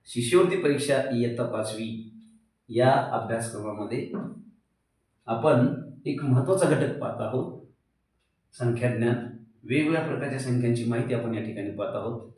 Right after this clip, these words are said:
त्याच्यामध्ये पहिल्या ज्या दोन संख्या आहेत, ते म्हणजे समसंख्या आणि विषम संख्या.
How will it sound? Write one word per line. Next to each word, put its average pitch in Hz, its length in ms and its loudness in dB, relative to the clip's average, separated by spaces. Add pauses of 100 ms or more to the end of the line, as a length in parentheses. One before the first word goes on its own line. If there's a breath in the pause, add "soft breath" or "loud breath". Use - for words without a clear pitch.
(440)
त्याच्यामध्ये 175 720 6 (360)
पहिल्या 160 280 4
ज्या 185 120 4
दोन 165 200 4
संख्या 127 340 -2
आहेत, - 380 -4 (540)
ते 175 40 2
म्हणजे 175 200 6
समसंख्या 151 680 2 (100)
आणि 135 180 0
विषम 127 280 2
संख्या. 120 380 -4